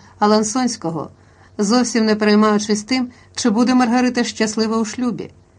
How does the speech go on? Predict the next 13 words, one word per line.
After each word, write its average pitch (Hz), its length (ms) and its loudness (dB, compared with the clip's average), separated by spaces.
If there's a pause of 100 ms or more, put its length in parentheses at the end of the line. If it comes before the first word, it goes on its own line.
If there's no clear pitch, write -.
(720)
Зрештою, 202 720 0
у - 20 2
Маргарити 214 560 2
є 226 160 2
Боніве, 208 500 0 (460)
і 220 120 2
тільки 233 380 0
її 214 380 4
педантичність, 196 1080 -2 (100)
безглузда 208 640 2
на 202 100 2
думку 196 300 0
Луїзи, 170 480 -2